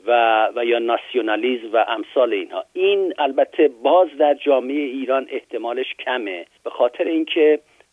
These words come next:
به هر حال همون سابقهٔ تاریخی که ما الان داریم بهش می‌رسیم و می‌خوایم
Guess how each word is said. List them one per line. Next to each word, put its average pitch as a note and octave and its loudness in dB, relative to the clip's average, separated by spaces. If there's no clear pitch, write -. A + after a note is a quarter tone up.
به C#3+ 2
هر C#3 2
حال F3 0
همون G3 -2
سابقهٔ C3+ 0
تاریخی A2 -8
که A2+ 4
ما C3+ 0
الان B2+ 4
داریم B2 2
بهش B2+ 0
می‌رسیم C#3 2
و A2 -2
می‌خوایم A#2+ -6